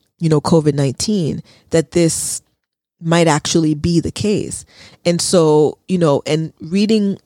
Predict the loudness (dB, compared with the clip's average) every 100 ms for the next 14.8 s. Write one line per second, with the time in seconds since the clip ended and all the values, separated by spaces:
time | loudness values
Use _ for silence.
0 | -2 0 2 4 2 0 _ -8 -4 -4
1 | -4 -8 -12 _ _ _ _ _ -10 -8
2 | -6 -4 -2 -2 0 0 0 0 -2 0
3 | 0 0 -2 -6 -12 -16 -20 -20 -8 0
4 | 2 0 -2 0 0 0 -2 -2 -4 -4
5 | -8 -4 -2 0 0 2 0 2 0 0
6 | 0 -2 0 0 0 2 0 0 -6 -18
7 | -20 -20 -18 -4 -2 2 2 2 0 0
8 | 0 0 -2 -2 -2 0 2 4 2 2
9 | 0 -2 -4 -2 0 0 2 4 4 2
10 | 0 -2 -2 0 0 0 0 -2 -2 0
11 | 0 -2 _ _ _ -20 -12 -2 0 0
12 | -4 -6 -2 0 0 -2 -2 -4 0 2
13 | 0 -2 -6 0 0 0 -8 -16 -20 -14
14 | -2 0 0 2 2 2 0 0